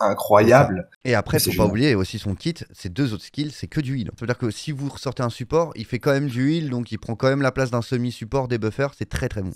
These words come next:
Speaker 2: Donc en fait, ce qu'on appelle un buff, parce qu'on m'a dit souvent que je parlais un peu anglais, euh, je sais,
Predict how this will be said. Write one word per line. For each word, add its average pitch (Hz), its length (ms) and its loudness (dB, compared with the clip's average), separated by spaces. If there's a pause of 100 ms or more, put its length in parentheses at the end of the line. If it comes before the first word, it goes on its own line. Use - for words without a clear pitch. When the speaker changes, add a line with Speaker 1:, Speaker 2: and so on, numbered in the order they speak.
(120)
Speaker 2:
Donc 110 120 -2
en 131 100 6
fait, 135 200 2
ce - 100 -10
qu'on 135 120 4
appelle 131 200 4
un 123 80 4
buff, 127 240 2
parce - 140 -12
qu'on 101 80 -8
m'a 95 80 0
dit 98 160 -2
souvent 98 260 -2
que 85 400 0
je - 80 -12
parlais 90 180 0
un 85 80 -2
peu 87 120 -6
anglais, 98 480 -2
euh, 85 160 -6
je 82 120 -12
sais, 87 320 -2